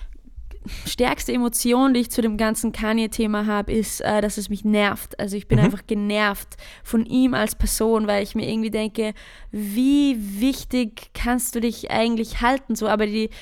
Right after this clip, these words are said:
Speaker 1: Leute geben ihm auch die ganze Zeit eine Plattform und so und ja,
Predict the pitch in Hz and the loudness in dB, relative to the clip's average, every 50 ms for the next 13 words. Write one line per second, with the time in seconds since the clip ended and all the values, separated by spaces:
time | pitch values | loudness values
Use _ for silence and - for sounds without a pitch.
0 | - - - - 220 226 254 277 269 254 - 269 285 320 302 269 240 226 214 208 | -20 -20 -4 2 4 4 4 4 2 0 2 2 2 4 4 4 4 4 2 2
1 | 214 - - - 220 214 214 - - - - 220 208 208 202 202 202 - - 220 | 0 -2 -2 0 0 0 0 -2 -4 -2 0 2 2 2 2 0 0 0 0 2
2 | 214 214 - - - 220 220 214 214 220 220 214 - 220 220 220 220 214 214 214 | 0 -2 -6 -4 0 2 2 4 4 2 0 0 0 0 0 2 2 2 0 0
3 | 208 208 - - - - - - - - - - - - - - - - - - | -2 -6 -8 -14 -18 -14 -10 -6 -6 -4 -4 -6 -8 -10 -10 -10 -12 -14 -14 -14
4 | - - - - - - - - 220 208 202 - | -16 -16 -16 -16 -14 -8 -4 -4 -2 -2 -4 -6